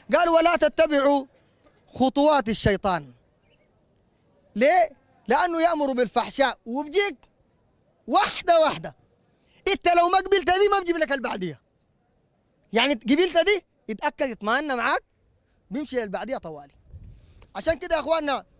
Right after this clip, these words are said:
حدود التعامل مع النساء الابتعاد، وقدر ما ابتعدت قدر ما ارتحت، وقدر ما فتحت لنفسك باب. لما تقول: "يا أخي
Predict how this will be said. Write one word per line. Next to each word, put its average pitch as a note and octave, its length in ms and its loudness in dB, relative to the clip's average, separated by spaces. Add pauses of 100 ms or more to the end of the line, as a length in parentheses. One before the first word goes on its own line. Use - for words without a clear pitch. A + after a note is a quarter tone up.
(400)
حدود F4 300 -2
التعامل D#4 520 -2
مع C#4 180 -4
النساء C#4 480 0 (840)
الابتعاد، B3 560 0 (560)
وقدر F#4 440 0
ما E4+ 80 4
ابتعدت E4 440 0
قدر G4 360 -4
ما D4+ 80 -2
ارتحت، - 320 -8 (1160)
وقدر F#4+ 420 0
ما E4+ 140 0
فتحت D4+ 360 -2
لنفسك D4+ 440 2
باب. C#4+ 340 -2 (500)
لما A#3 180 -2
تقول: C#4 300 -2
"يا D#4+ 140 2
أخي C4+ 260 -6